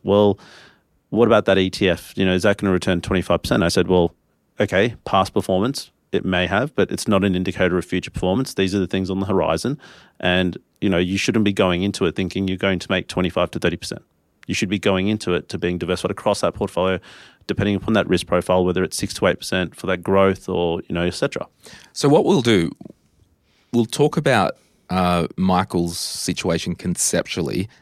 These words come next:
Speaker 2: and then maybe we'll come back and talk about if someone was newer to investing, how would they start to navigate it?
Speaker 1: Hmm.
Speaker 2: But I'm kind of thinking, as some practical tools,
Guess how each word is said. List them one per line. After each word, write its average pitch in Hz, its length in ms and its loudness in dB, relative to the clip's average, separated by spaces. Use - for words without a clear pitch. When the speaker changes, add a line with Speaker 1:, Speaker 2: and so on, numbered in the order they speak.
Speaker 2:
and - 80 -4
then 107 120 2
maybe 123 280 2
we'll 95 180 2
come 92 280 -2
back 87 360 0
and 90 120 -4
talk 87 240 -2
about 82 240 -2
if 87 100 -6
someone 85 280 -2
was 80 220 -4
newer 85 360 0
to - 140 -6
investing, 80 480 -2
how 85 200 -2
would 82 180 -4
they 80 340 -2
start - 340 -6
to 85 80 -6
navigate 82 420 0
it? 90 160 -6
Speaker 1:
Hmm. 107 200 -6
Speaker 2:
But - 100 0
I'm 165 100 4
kind 170 140 2
of 139 60 -2
thinking, 107 300 0
as 117 220 0
some 131 160 -2
practical 135 560 0
tools, - 720 -2